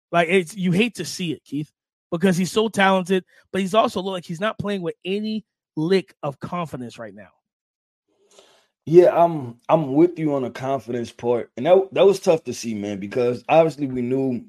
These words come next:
Speaker 2: that there were some drops at T C U, right? But you also seen who he was as a player, and you seen him catch the ball, right? I mean, it's still a guy that
Speaker 1: Mm-hmm.
Speaker 2: caught the ball a whole lot, right? He, to, to get the production, you have to catch the football. And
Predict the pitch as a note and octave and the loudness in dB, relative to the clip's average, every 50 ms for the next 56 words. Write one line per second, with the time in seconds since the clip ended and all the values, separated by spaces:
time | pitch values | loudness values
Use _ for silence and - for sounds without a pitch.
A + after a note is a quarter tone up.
0 | _ _ - B2 A#2+ D3+ F#3+ G3+ G3 F#3+ E3+ D#3+ C#3 A2 G2 A#2+ C3+ D3 C#3 - | _ _ -8 -6 0 4 4 4 4 4 0 -4 -8 -6 -2 2 2 2 2 0
1 | - C3 B2 A#2 A#2+ - A#2+ A2+ - - A2+ G#2 G#2 G#2+ G#2+ G2 G2+ A2+ A#2+ B2 | -2 -6 -6 -6 -6 -8 -10 -10 -8 -10 -10 -8 -8 -8 -6 -6 -4 -2 -2 -2
2 | C3 G2+ A2 A2+ A#2+ A#2 A#2+ C3+ C3+ C3+ D3+ D3 C3 - C3+ A#2+ - - - C3+ | -2 -4 -6 -6 -6 -6 -6 -2 0 0 2 0 0 -4 -8 -12 -12 -10 -10 -8
3 | C#3 C3+ C3 B2+ A#2+ A2 - - - _ _ _ _ _ _ _ - D#3 D#3 C#3+ | -6 -4 -4 -4 -4 -4 -8 -10 -18 _ _ _ _ _ _ _ 2 4 4 4
4 | D3+ C#3 A2+ A2+ B2 C3+ B2+ B2 A#2+ A2 A#2 A2+ G#2 G2 F#2 - - - C#3+ D#3 | 4 2 2 4 4 4 4 4 2 0 -2 -4 -4 -6 -10 -10 -6 -2 -2 0
5 | D3+ B2+ A#2 A2 G#2+ F#2+ - - F3 F#3+ F#3+ F3+ - - A#3 A3 E3+ A2+ G2 - | 0 0 -2 -4 -4 -8 -4 0 0 2 2 2 0 0 0 2 0 0 0 2
6 | D#3+ F3+ - - - G2+ F#2+ G2+ F2+ F2 G2 B2 C3 C3 B2+ C3 C3+ C3 B2 - | 2 2 2 2 -2 -8 -8 -6 -8 -6 -4 -2 0 0 -2 -2 -6 -8 -6 -2
7 | - D#3+ C3+ A2 B2 C3 B2+ B2 G#2+ - - C#3+ D3 C#3+ - B2 A2+ A#2+ A#2 A2+ | 0 0 0 2 0 0 0 0 -2 -4 -6 -6 -6 -4 -6 -6 -6 -6 -4 -4
8 | G#2+ G#2 A#2+ C#3 C3+ A#2+ A2 A2 C#3 C3+ F#2 F2 A#2 B2 B2 B2+ B2 A2+ - - | -4 -2 0 2 2 2 2 2 0 0 0 0 -2 -4 -2 -4 -4 -6 -8 -12
9 | A2 A2 A#2 G2+ F#2 - A2+ G2+ C3+ E3+ E3 C#3 - - A#2 A2+ C3+ C#3+ C3 - | -10 -8 -8 -8 -8 -10 -6 -4 -4 -2 -2 -4 -6 -6 -2 0 0 0 0 -2
10 | A2 G#2+ G#2 - _ _ _ _ A#2+ C3+ D3 D3 - A#2 - C#3+ C3 B2+ G#2+ - | -8 -12 -12 -14 _ _ _ _ 0 4 4 4 4 2 -2 -4 -4 -4 -6 2
11 | - G3 G3 - C3+ C3 B2+ - - D#3+ E3+ E3+ E3 - | 4 4 4 6 6 4 4 4 2 0 0 0 0 -2